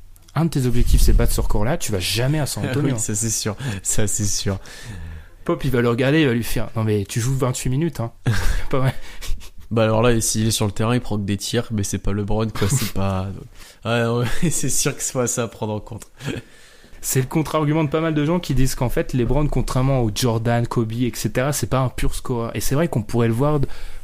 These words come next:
Speaker 1: en fin de carrière plutôt se transformer vers un, plutôt un passeur, et là, ça pourrait faire mal.
Speaker 2: Ouais.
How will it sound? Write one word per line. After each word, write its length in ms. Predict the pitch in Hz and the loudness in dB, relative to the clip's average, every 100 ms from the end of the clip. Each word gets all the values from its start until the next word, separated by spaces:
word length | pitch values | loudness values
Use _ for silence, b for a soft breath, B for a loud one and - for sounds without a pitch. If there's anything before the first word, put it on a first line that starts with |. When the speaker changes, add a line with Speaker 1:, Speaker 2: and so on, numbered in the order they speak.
| B B - | B B -4
Speaker 1:
en 80 | 113 | -2
fin 160 | - 147 | 2 0
de 60 | 139 | 2
carrière 320 | 131 147 147 | 0 0 -2
plutôt 280 | 127 - 139 | -4 -2 -2
se 120 | - | -4
transformer 480 | - 120 120 127 135 | -8 -6 -4 -2 0
vers 200 | 110 98 | -2 -4
un, 160 | 101 - - | -8 -10 -16
plutôt 260 | 131 - | -8 -4
un 80 | 135 | -4
passeur, 420 | - 120 - 151 | -2 -6 -2 -2
et 60 | 117 | 0
là, 100 | 123 | -2
ça 160 | - 104 | -4 -4
pourrait 180 | 113 | -4
faire 160 | 104 107 | -6 -8
mal. 120 | 98 - - - - | -10 -14 -20 -16 -4
Speaker 2:
Ouais. 200 | 113 | -4